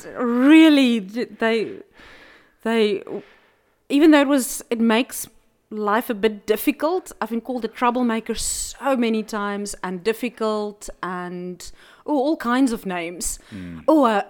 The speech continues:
Speaker 1: I was called a vicious bitch. I was like, <laughs> "Well, you said like, it's a, like it's a bad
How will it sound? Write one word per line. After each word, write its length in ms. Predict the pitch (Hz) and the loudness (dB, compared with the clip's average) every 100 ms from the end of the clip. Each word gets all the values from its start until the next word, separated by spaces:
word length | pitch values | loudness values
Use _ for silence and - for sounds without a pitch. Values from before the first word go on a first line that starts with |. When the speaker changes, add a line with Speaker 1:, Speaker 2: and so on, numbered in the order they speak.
| - | -6
Speaker 1:
I 120 | 202 | -6
was 160 | 196 | -8
called 240 | - 202 190 | -8 -8 -8
a 20 | |
vicious 400 | 170 196 196 165 | -6 -6 -4 -10
bitch. 580 | - 208 285 285 - - - - | -4 0 0 -2 -8 -8 -10 -6
I 40 | |
was 240 | 240 233 254 | -4 -2 0
like, 220 | 247 - - | -2 -2 -14
<laughs> 120 | - | -6
"Well, 160 | 262 220 | -2 -2
you 160 | 196 | -2
said 340 | 185 - 160 160 | -6 -2 -4 -2
like, 180 | 160 - | -4 2
it's 80 | 254 | 0
a, 220 | 226 247 | 2 -2
like 220 | 220 214 220 | 4 4 4
it's 140 | - | 2
a 60 | 233 | 0
bad 600 | 180 - 214 247 381 | 0 6 8 10 8